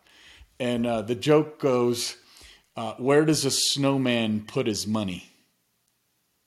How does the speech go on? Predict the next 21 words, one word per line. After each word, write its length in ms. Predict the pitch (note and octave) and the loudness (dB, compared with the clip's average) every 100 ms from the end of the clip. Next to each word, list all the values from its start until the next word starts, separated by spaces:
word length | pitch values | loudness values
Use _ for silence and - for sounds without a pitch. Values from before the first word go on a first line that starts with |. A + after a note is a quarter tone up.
| _ _ _ _ - | _ _ _ _ -8
In 160 | G2+ | -6
the 60 | G2+ | -2
snowbank, 800 | - F3 F3+ G2+ F2+ F#2 - - _ | -2 0 -2 -4 -8 -12 -20 -20 _
of 160 | - - | -18 -12
course. 480 | B2+ G2 - - - | -10 -10 -12 -18 -18
<laughs> 60 | _ - - _ - _ - _ _ - _ F3+ - - - - - B2+ B2 - | _ -18 -18 _ -20 _ -20 _ _ -20 _ -8 -8 -18 -20 -20 -18 -16 -16 0
But 140 | D3 D3 | 2 4
I'm 140 | B2 | 2
bummed. 340 | - B2 G#2+ - - - | -2 -4 -4 -10 -18 -18
<laughs> 260 | - - | -16 -2
Yeah, 140 | - - - - - - B2+ - _ - - | 0 0 -2 -12 -12 -12 -12 -12 _ -20 2
that's, 240 | D3 C#3+ | 2 2
that's 280 | D3 D3+ D3+ | 0 0 0
the 60 | - | -4
kind 220 | D3+ C3+ | -2 0
of 60 | |
humor 320 | B2+ C3 B2 A2+ | 0 0 0 0
in 80 | |
our 160 | A2 G#2 | -2 -4
family. 400 | - F#2+ G2+ G2+ | -6 -12 -12 -8
Sorry. 420 | - C3+ G#2+ G#2 | -4 -2 -4 -8